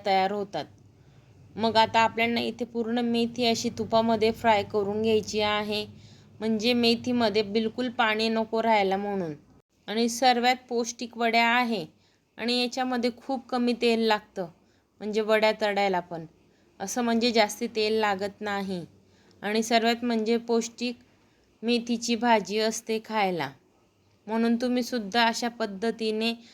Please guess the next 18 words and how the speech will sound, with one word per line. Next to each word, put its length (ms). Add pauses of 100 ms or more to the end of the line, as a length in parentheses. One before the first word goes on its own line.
(200)
अशा 260
वड्या 300
करून 420
बघा, 340 (280)
खूप 320
छान 180
लागतात. 520 (1400)
चला 240
मग, 180
आता 340
आपण 340
मेथीच्या 760
वड्यांसाठी 640
काय 240
काय 200
साहित्य 440
लागणार 480
आहे 340